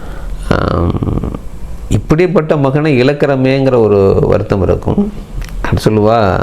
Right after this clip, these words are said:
"இந்த வரம் வேணுமா கர்ணான்னு?" கேட்பா. "இது அந்த வரம் தான் மிக மிக அவசியம் தாயே.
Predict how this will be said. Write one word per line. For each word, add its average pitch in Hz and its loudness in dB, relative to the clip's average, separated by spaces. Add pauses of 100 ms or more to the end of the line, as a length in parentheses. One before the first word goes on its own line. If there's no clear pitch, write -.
(460)
"இந்த 101 4
வரம் 110 2
வேணுமா 104 2 (440)
கர்ணான்னு?" 92 2
கேட்பா. 82 -2
"இது 98 4
அந்த 92 2
வரம் 98 2
தான் 139 2
மிக 104 2
மிக 110 2
அவசியம் 101 0 (260)
தாயே. - 0